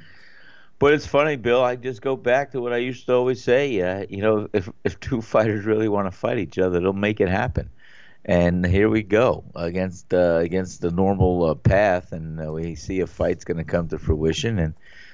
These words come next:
like I said, if Deontay Wilder and Anthony Joshua really wanted to fight each other,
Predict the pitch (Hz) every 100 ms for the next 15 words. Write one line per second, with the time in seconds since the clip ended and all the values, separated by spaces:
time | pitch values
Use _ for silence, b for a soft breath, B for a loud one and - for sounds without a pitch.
0 | B 82 80 85 110 104 82 82 82 82
1 | 85 85 85 85 90 92 98 98 78 80
2 | 85 - 82 78 87 87 - 76 82 87
3 | 82 87 85 76 - 87 92 98 104 104
4 | 117